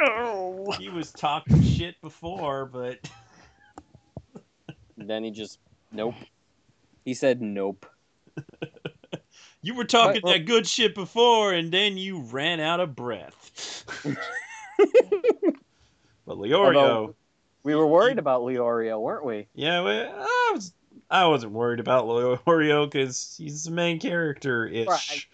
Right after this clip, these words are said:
Speaker 3: I, I know that, but
Speaker 2: So,
Speaker 3: he,
Speaker 2: but
Speaker 3: he, we almost lost him.
Speaker 2: we almo-, yeah, he, he almost gave up, but he, he powered through it. And we get a little bit of his, uh, his backstory,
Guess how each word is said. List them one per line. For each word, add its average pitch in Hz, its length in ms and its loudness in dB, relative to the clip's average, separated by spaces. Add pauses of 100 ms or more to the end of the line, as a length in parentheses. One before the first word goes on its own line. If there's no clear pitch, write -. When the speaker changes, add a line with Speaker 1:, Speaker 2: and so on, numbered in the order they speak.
(100)
Speaker 3:
I, 139 80 -10
I 143 40 -8
know 135 320 -6
that, 98 420 -12 (120)
but 101 100 -4
Speaker 2:
So, 123 340 4 (1160)
Speaker 3:
he, 131 80 4
Speaker 2:
but 131 140 6
Speaker 3:
he, 202 140 0
we 170 180 0
almost - 260 -8
lost 226 380 -4
him. 110 180 -4 (240)
Speaker 2:
we 117 60 -10
almo-, 135 320 -6
yeah, 147 320 -6
he, 151 440 -10 (360)
he 127 120 2
almost 170 400 0
gave 180 260 -2
up, 170 240 4 (140)
but 120 240 -2 (260)
he, 120 200 -8
he 127 180 -10
powered 135 460 -2
through 147 200 0
it. 120 120 -8 (440)
And 151 180 4
we 160 100 6
get 160 180 4
a 156 60 6
little 156 240 4
bit 151 320 4
of 131 540 0 (960)
his, 127 400 0
uh, 123 300 0
his 120 140 -2
backstory, 120 840 0